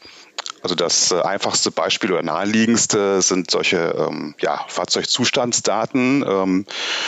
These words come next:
wie zum Beispiel, äh, ja, Kühlmitteltemperatur oder Batterieladestand bei Elektrofahrzeugen oder, ähm, äh, auch solche Dinge wie Zustand der, äh, Fahrzeugleuchten oder, ähm,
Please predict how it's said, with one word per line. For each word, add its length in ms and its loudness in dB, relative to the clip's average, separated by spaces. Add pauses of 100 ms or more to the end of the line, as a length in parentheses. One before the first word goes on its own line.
(160)
wie 80 -2
zum 160 -2
Beispiel, 500 -2
äh, 320 0
ja, 140 -4
Kühlmitteltemperatur 1300 0
oder 260 -2
Batterieladestand 920 -2
bei 140 0
Elektrofahrzeugen 1120 -2
oder, 920 0
ähm, 220 -10 (720)
äh, 60 -8
auch 320 -2
solche 220 0
Dinge 360 -2
wie 240 0
Zustand 680 -2
der, 360 0
äh, 220 0
Fahrzeugleuchten 1200 -2 (840)
oder, 720 0
ähm, 400 -8